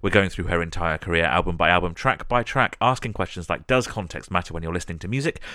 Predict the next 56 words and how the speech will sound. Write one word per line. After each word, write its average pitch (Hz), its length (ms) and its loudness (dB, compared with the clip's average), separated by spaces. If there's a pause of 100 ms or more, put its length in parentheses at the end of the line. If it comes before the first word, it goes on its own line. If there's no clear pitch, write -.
(140)
Does 104 140 0
knowing 120 180 2
the 113 60 -4
history - 400 0
of 92 80 2
an 90 80 0
artist - 460 -4
affect - 340 -8
your 104 80 -2
appreciation 117 580 0
of 90 120 -6
their 85 160 0
output?" - 300 -6 (260)
And 90 100 -4
this 107 140 2
season, 87 340 -2 (200)
we're 98 100 2
of 90 100 -2
course 101 240 2
asking, 87 380 2 (200)
"Should 156 240 2
I 160 140 8
listen?" 165 400 2 (420)
And 107 140 -2
to 127 100 0
be 143 140 0
clear, 120 360 6 (300)
we're 107 120 6
asking, 110 460 2 (160)
"Should - 260 4
I 92 120 8
listen 92 460 0
to 113 100 2
the 107 80 0
musical 117 460 0
artist 85 300 0
Billie 92 180 4
Eilish?" 92 420 6
Not, 117 200 0
"Should 117 260 0
I 95 100 4
listen 92 400 2
to 90 120 -6
this?" 117 380 2 (220)
the 90 80 -2
third 127 300 6
season 90 260 -2
of 87 100 0
our 123 220 8
podcast, 80 460 0
which 76 120 -8
is 85 100 -6
called 180 280 6
Should - 220 2
I 80 100 2
Listen, 80 400 -2